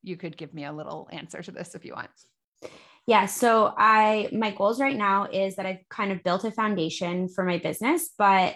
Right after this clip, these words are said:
Speaker 2: I now am looking to, um, you know, I just, I quit my job about seven months ago, and I'm looking to hopefully replace my income. So I'd love to be able to start gaining some clients and being able to do this full time rather than having to do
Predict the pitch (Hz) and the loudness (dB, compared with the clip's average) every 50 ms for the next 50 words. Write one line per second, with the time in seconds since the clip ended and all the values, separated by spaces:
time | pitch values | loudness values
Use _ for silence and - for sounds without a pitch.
0 | - _ - 185 185 180 185 180 170 170 170 170 175 175 175 - - 180 175 180 | -4 _ 0 2 2 2 2 0 0 0 2 2 2 2 0 -2 -4 -6 -6 -6
1 | 175 - 175 175 165 - - - 175 165 165 160 165 165 160 165 160 160 - _ | -6 -6 -4 -4 -4 -6 -6 -4 -2 0 2 2 4 4 2 2 0 -4 -10 _
2 | _ _ _ _ - 175 175 170 170 170 170 165 165 165 165 170 175 - - - | _ _ _ _ -2 0 2 2 2 2 2 0 0 -2 -2 -4 -6 -8 -10 -16
3 | - - _ _ _ _ - 180 175 165 156 139 160 175 180 180 - - 170 175 | -20 -20 _ _ _ _ -4 -2 0 2 2 2 0 -2 -2 -4 -2 -2 -4 -4
4 | - 196 - 180 180 180 175 170 170 175 180 175 170 - - _ _ - - - | -4 -4 -4 -4 -4 -2 0 2 2 2 2 0 -2 -8 -14 _ _ -10 -8 -6
5 | 170 175 160 165 - - 180 170 165 165 160 160 165 - - 220 - 269 320 359 | -4 -2 -2 -4 -4 -6 -8 -8 -6 -4 -4 -6 -6 -6 -8 -6 -2 -2 0 0
6 | 339 240 208 190 190 185 185 190 - 208 202 196 190 - - - 185 175 170 175 | 0 0 0 -2 -2 -4 -4 -6 -6 -4 -4 -4 -4 -6 -8 -6 -6 -4 -4 -4
7 | 170 - - 440 - - 208 196 190 190 190 190 196 190 - 208 196 202 202 202 | -4 -4 -6 -6 -6 -6 -4 -2 -2 -2 -2 -4 -4 -4 -2 -2 -4 -4 -4 -6
8 | 190 - - - 180 175 180 165 170 165 - 180 175 170 170 - - 170 175 170 | -6 -4 -4 -4 -4 -4 -4 -4 -6 -6 -4 -4 -4 -4 -4 -2 0 0 0 0
9 | - - 185 196 185 180 170 180 175 - - 170 - - 180 170 - - - - | -4 -8 -8 -4 -4 -2 -2 -2 -4 -6 -10 -12 -8 -6 -6 -6 -6 -8 -12 -18
10 | - - _ - 240 254 254 254 254 247 247 254 233 220 214 - 233 214 208 208 | -20 -18 _ 0 2 4 4 6 4 4 2 0 -2 -2 -2 0 0 0 0 0
11 | 208 202 196 208 208 196 190 190 190 185 185 180 180 175 - 185 175 180 175 160 | -2 -4 -4 -4 -2 -2 0 0 0 0 0 0 0 -2 -4 -4 -4 -2 -2 -2
12 | 165 165 - - - 175 175 170 - - 180 175 165 160 165 170 165 160 160 170 | -2 -4 -6 -6 -6 -4 -4 -4 -4 -2 -2 0 0 2 2 2 2 2 2 2
13 | 165 160 160 165 165 170 151 156 165 160 160 160 160 160 - 170 - 165 160 156 | 0 0 0 -2 -4 -4 -2 -2 -2 0 0 -2 -2 -2 -6 -8 -4 -2 0 0
14 | 156 151 | 0 0